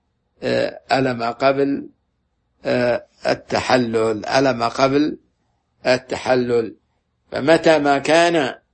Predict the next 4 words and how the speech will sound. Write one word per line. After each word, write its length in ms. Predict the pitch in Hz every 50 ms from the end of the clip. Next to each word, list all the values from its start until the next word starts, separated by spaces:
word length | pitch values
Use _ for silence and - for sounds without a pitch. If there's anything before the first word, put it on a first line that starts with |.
| _ _ _ _ _ _ _ _ _ _ _ - -
الوطء 680 | 120 123 123 139 156 165 160 127 117 151 147 123 104 - - _ _ _ _ _ _ _ _ _ _ _ -
قبل 320 | 135 151 160 156 147 143
التحلل 600 | 135 139 - 110 - 131 139 156 151 147 147 139
الأول 760 | 131 120 101 143 156 151 147 156 165 170 180 165 143 - -